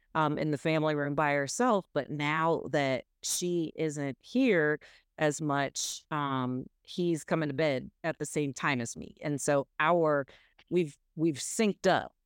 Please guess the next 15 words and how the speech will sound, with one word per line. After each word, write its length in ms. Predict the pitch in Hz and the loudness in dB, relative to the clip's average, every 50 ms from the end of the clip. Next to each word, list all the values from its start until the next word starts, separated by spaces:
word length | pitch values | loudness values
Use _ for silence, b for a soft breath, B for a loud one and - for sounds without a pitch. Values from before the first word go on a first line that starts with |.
| _ _ | _ _
the 220 | - 170 147 156 147 | -10 -2 0 0 0
time 400 | 117 - - 143 147 147 143 147 | 0 -2 -4 -2 0 0 2 0
that 100 | 143 131 | 0 0
we're 140 | 139 139 135 | 0 -2 -2
going 300 | 135 147 143 143 143 139 | -2 -2 -2 0 -2 -2
to 40 | |
bed. 400 | 135 127 143 147 135 123 120 120 - | -4 0 0 2 2 2 0 -2 -2
And 180 | - 143 143 127 | -4 -4 -4 -4
to 140 | - - 147 | -4 -4 -2
me, 400 | 151 156 170 170 156 147 147 131 110 | -2 -2 0 0 0 0 -2 -2 -2
that 200 | 143 143 143 143 | -2 -2 0 0
is, 160 | 139 123 - | -2 -4 -4
like, 260 | 127 127 123 123 113 - | -2 -2 -2 -2 -4 -8
such 400 | - - - - - 170 - - | -14 -16 -8 -4 -4 -4 -2 -2
a 240 | 147 143 131 127 | -2 -2 -2 -4